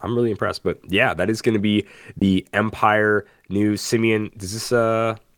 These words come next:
this make you a little more excited for Empire? I don't know. How are you feeling on the set so far? Now that we get to see a few of the figures.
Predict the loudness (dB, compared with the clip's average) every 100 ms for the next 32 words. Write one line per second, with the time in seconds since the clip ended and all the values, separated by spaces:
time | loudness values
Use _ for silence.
0 | _ -8 -2 0 2 2 2 0 -2 -4
1 | -4 -4 -4 -6 -4 -2 -2 -4 -4 -2
2 | 0 -2 -4 -6 -6 -6 -4 -4 -4 -6
3 | -6 -6 -8 -8 -10 -10 -10 -8 -8 -8
4 | -10 -8 -6 -8 -6 -8 -8 -12